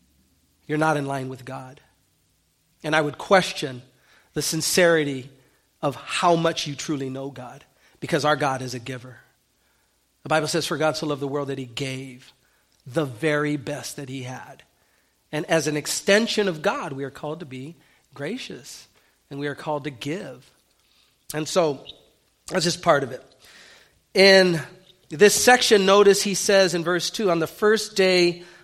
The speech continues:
of the week." So let me give you some outlines for giving. Paul wanted their giving to be a systematic, not haphazard. When they came together for worship in the word, they were commanded to receive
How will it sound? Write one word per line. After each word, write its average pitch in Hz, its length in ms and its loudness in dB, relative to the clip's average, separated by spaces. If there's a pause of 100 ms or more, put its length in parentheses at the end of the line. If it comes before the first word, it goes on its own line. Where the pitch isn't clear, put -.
(100)
of 165 200 4
the 170 80 4
week." 160 320 2
So - 100 -2
let 170 100 0
me 196 60 4
give 190 140 0
you 180 40 -2
some 170 180 -4
outlines 156 420 -2
for 160 100 -10
giving. 143 340 -4
Paul 196 280 -2
wanted 180 320 0
their 156 240 -4 (280)
giving 196 360 4
to 165 60 0
be 165 180 0
a 147 80 0
systematic, 196 880 2
not 180 180 0
haphazard. 139 680 -6 (720)
When 170 100 -2
they 175 120 2
came 247 360 4
together 233 320 4
for 240 160 -2
worship 190 380 2
in 202 80 -2
the 202 80 0
word, 147 360 -2
they 170 120 0
were 165 80 -2
commanded 175 540 0
to 196 60 -2
receive 143 540 -8